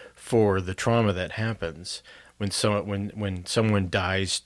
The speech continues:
tragically like that, and, and how it affects the family of the people who, of the person who died, or the people who, like, uh, Coben's, uh, uh, family,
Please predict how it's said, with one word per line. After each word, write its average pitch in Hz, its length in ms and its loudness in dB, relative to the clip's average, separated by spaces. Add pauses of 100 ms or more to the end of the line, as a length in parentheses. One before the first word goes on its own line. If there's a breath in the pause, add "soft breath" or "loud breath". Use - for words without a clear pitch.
tragically 104 540 4
like 85 240 -8
that, 87 240 -8
and, 95 260 -2
and 92 220 -4
how 95 180 -4
it 90 60 -6
affects - 500 -6
the 95 260 -6 (120)
family 135 520 0
of 127 120 -6
the 123 80 -10
people 127 460 -4
who, 92 540 -4
of 87 120 -10
the 95 80 -10
person 90 260 -4
who 87 100 -10
died, 127 460 -2 (480 loud breath)
or 110 400 4
the 101 140 -2
people 110 400 -2
who, 98 480 -2
like, 90 260 -8 (180)
uh, 98 180 -10 (100)
Coben's, 104 1080 2
uh, 90 520 -6 (680)
uh, 90 380 -6
family, 110 680 -4